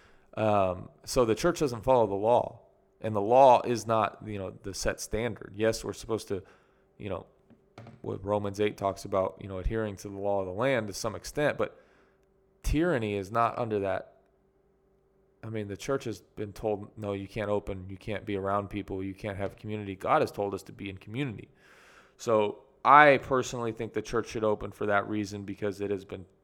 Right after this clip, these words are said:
the best excuse I've heard is, "We don't wanna be on the nightly news. That's why we're not open." And that's not a very good excuse to not be open. That's actually a very, uh, weak excuse.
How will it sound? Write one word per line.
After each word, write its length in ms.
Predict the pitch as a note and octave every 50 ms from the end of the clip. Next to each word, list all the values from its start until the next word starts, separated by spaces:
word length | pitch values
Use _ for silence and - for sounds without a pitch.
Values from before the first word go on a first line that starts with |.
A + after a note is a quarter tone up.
| _ _ _ _ _ _ C#3 A#2+
the 120 | A2 A2
best 360 | G2 - A#2 A#2 B2+ B2 - -
excuse 420 | A#2+ - - - - A#2+ A2 A#2
I've 240 | A2 A2 A2 A2 -
heard 300 | A#2 A#2+ A#2+ B2 A#2+ A2+
is, 180 | A2+ A2 G2+
"We 100 | G#2 A2+
don't 120 | A2 G#2+ G#2+
wanna 140 | G#2+ G#2 F#2+
be 80 | G#2
on 120 | G2+ G2 F#2+
the 60 | F#2+
nightly 300 | G2 G2 F#2+ F#2+ G2 F#2+
news. 260 | F#2+ F#2+ F#2 F2+ F2+
That's 220 | G2+ G2 - -
why 80 | G2 G2
we're 100 | F#2+ F#2+
not 160 | F#2 F#2 F#2+
open." 300 | G2 G2 F#2 - F#2+ F2+ - _ _ _ _ _ _ _ _ _ _ _ _ _ -
And 100 | D3+ D#3
that's 160 | E3 D#3 C#3+ -
not 120 | C3+ A#2+
a 40 | G#2+
very 180 | G#2+ A2 G#2
good 140 | G2 G#2 F#2+
excuse 320 | F#2 - - A2 G2+ - -
to 60 | G2+
not 180 | G2+ G2+ G#2 -
be 100 | G2 G2+
open. 260 | G2 F#2+ - G2 G2+ - - - - - - _ _
That's 180 | A#2 A2 G2+
actually 380 | A2 G#2+ G2 - - G#2+ G2 G2
a 80 | F#2
very, 460 | F2+ F#2+ G2 G2 F#2+ F#2+ F#2+ F#2+ F#2+ F2+
uh, 60 | F2+
weak 340 | F2+ G2+ G#2+ G#2+ G2+ - G#2+
excuse. 720 | - - - - - - F#2+ G2 F#2+ F2+ - - -